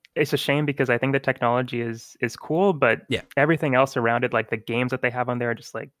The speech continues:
Speaker 1: bleh, and they're not supporting it enough for me to, to shove out the money to keep using the good technology that I think it has.
Speaker 2: Yeah, I agree. I, I have heard from people that have used a lot of it. I've only used a tiny bit of it.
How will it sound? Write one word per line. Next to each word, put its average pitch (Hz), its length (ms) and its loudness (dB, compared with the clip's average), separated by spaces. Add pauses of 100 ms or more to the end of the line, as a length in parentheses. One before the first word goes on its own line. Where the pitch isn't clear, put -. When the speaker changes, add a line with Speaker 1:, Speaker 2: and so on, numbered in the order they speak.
(140)
Speaker 1:
bleh, 110 280 -4 (480)
and 110 380 -4 (160)
they're 117 140 2
not 110 200 2
supporting 113 360 -2
it 110 60 -2
enough 110 240 -4
for 113 140 -4
me 110 200 -6
to, 110 340 -8 (680)
to - 120 -6 (160)
shove 120 280 2
out 113 160 2
the 113 60 -2
money 113 260 -4
to 147 260 -16 (100)
keep 131 220 -2
using 113 320 -2
the 107 200 2 (400)
good 135 160 2
technology 110 440 0
that 113 120 -2
I - 40 -6
think - 200 -12
it - 100 -10
has. - 280 -10 (160)
Speaker 2:
Yeah, 110 220 0
I 117 60 2
agree. 110 440 2
I, 113 220 0 (140)
I 131 100 2
have 170 200 2
heard 117 460 0
from 104 180 -12
people 110 280 -6
that 101 240 2
have - 140 -10
used 98 280 -12
a 71 40 -16
lot 101 180 0
of 92 80 -4
it. 67 80 -2
I've 110 200 0
only 104 180 -4
used 85 180 -14
a - 60 -20
tiny 87 260 -8
bit - 180 -10
of 64 100 -12
it. - 120 -20